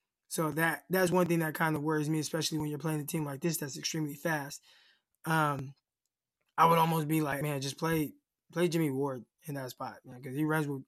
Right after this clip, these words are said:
guys well downfield." But, um, Williams, he very well can, you know, just be like, "Man, you know, he, he's good. He's good." So we just need to make, make a couple plays. But, yeah, that's the only thing that kinda worries me a little bit: his downfield coverage.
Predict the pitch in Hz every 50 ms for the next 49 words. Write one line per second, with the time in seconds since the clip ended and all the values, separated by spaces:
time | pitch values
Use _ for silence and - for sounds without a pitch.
0 | - 147 156 143 139 131 135 147 147 139 139 131 139 131 247 - - - 143 127
1 | 123 123 127 135 127 120 - _ _ _ _ _ _ _ _ _ - 156 147 147
2 | 143 135 131 127 123 120 - _ _ _ _ _ _ - 208 233 254 262 220 185
3 | 156 143 143 156 175 185 185 180 190 190 190 180 180 175 160 151 135 151 156 151
4 | 147 151 147 147 147 143 151 147 135 127 127 120 139 147 156 156 156 147 139 143
5 | 156 165 180 214 185 208 220 220 202 247 294 285 202 143 - - _ - - 165
6 | 170 160 170 202 190 147 127 131 - - 139 120 107 - _ _ _ _ _ _
7 | _ _ _ _ _ _ _ _ - 165 151 147 160 180 180 180 175 185 185 170
8 | 170 165 _ _ _ 170 180 185 175 180 - 208 185 185 214 214 214 190 180 165
9 | 160 156 156 147 135 117 - _ _ _ _ _ _ _ _ _ _ 170 151 139
10 | 151 160 151 - 185 196 202 196 196 190 175 - 185 180 160 170 170 165 156 156
11 | 151 139 143 147 143 147 147 151 139 135 151 143 135 131 147 143 135 - - 139
12 | 123 120 - - -